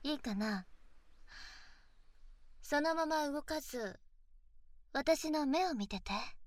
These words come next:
うーん。はい。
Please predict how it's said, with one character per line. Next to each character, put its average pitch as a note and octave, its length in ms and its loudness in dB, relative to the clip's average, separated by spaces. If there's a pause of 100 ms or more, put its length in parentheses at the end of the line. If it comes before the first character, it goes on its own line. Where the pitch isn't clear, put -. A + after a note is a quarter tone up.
(1300)
う B3 40 -4
ー - 20 -4
ん。 A3 1400 -8 (2000)
は C#4 240 10
い。 C#4+ 100 0